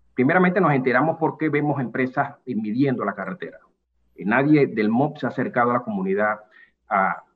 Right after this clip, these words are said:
a conversar sobre la necesidad de, de, de ampliar. Eh, si te das cuenta, a lo largo y ancho del país, todo, en todos los, los gobiernos vas a ver poblaciones pidiendo, eh, ca-, eh, carretera de acceso, eh,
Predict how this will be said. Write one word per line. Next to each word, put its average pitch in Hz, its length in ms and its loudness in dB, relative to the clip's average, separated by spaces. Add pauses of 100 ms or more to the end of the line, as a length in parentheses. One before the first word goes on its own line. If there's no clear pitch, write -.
(380)
a 98 140 -4
conversar 110 500 -2
sobre 107 420 -2
la 98 140 0
necesidad 98 560 -2
de, 104 240 -2
de, 90 180 -12
de 95 80 -6
ampliar. 120 480 -2 (540)
Eh, 92 280 0
si 110 160 -6
te 101 120 -2
das 107 100 2
cuenta, 131 320 2
a 127 40 6
lo 117 100 2
largo 117 260 2
y 123 60 0
ancho 123 220 0
del 113 100 -4
país, 110 400 -4
todo, 131 520 -2
en 98 200 -10
todos 123 260 0
los, 95 180 -4 (300)
los 92 100 -14
gobiernos 120 460 0
vas 117 140 0
a 113 60 2
ver 117 140 -2
poblaciones 117 680 -6 (260)
pidiendo, 135 640 2
eh, 98 160 -8
ca-, - 180 -4
eh, 101 240 0
carretera 101 440 -2
de - 80 2
acceso, 110 560 -4 (420)
eh, 101 160 2